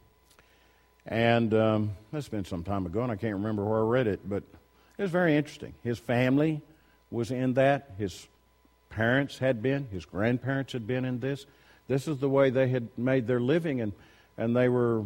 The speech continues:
rather famous trapeze artists of, as a family. And, uh, through the course of the interview, he was talking about how they did these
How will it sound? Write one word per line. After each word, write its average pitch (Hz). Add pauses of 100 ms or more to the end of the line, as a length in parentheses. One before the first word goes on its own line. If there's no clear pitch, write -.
(180)
rather 123
famous 135
trapeze 127
artists 127
of, 110
as 117
a 123
family. 147 (760)
And, 127
uh, 123
through 156
the 143
course 156
of 147
the 139
interview, 123
he 123
was 123
talking 120
about 113
how 110
they 113
did 104
these 110